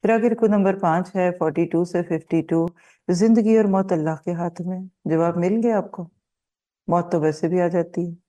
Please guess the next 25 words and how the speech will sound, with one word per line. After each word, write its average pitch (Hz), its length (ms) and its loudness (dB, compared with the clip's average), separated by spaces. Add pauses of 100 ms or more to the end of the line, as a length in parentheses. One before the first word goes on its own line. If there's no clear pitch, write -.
(120)
क्या 196 120 2
सारे 180 380 2
कलमा 175 380 0
हक 160 240 -4
की 180 100 -2
गवाहियां 165 360 -2
देते 233 260 0
हुए 208 140 0
मरते 180 360 -6
हैं? 170 140 -12 (120)
क्या 190 120 2
सारे 180 300 0
मैदान 165 420 0
जंग 156 260 -2
में 170 80 0
जाके 214 280 -2
ही 202 60 2
मरते 175 340 -4
हैं? 156 300 -8
नहीं। 147 260 -4 (280)
"Allahu 180 560 2
यतवफ़्फ़ल 175 680 0
अनफुसा 185 440 -2
हीना 185 460 0
mawtiha 170 760 -4